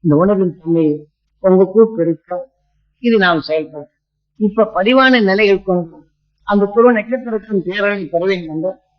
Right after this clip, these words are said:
காலை அது நாம் துருவத்தின் வழியில் கவர்கின்றது.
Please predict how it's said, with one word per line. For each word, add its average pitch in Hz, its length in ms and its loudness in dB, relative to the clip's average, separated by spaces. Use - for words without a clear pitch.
காலை 240 360 2
அது 202 240 -2
நாம் 175 200 0
துருவத்தின் 214 460 4
வழியில் 165 340 0
கவர்கின்றது. 165 580 -2